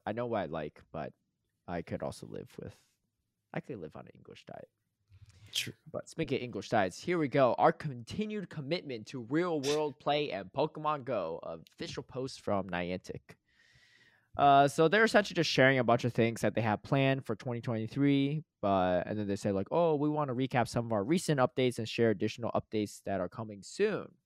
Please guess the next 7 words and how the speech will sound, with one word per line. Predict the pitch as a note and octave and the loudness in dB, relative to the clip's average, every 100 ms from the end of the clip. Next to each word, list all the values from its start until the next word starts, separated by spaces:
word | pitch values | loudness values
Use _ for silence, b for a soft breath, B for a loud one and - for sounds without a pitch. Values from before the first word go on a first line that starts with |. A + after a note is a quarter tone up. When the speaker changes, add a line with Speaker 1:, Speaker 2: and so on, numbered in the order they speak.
| _ _ _ _ _ _ | _ _ _ _ _ _
Speaker 1:
So | - | -8
game | - C#3+ | -4 0
updates, | C#3+ C3+ D3 C#3 - | 0 0 -2 -2 -4
Elite | G#2+ C#3 D3+ | 0 0 0
Raids, | B2 B2 C3+ B2+ - - | 0 2 0 -2 -8 -10
new | G#2+ | -8
Pokemon. | A#2 G#2 A2+ G#2+ G#2 G#2+ | -6 -6 -4 -4 -4 -8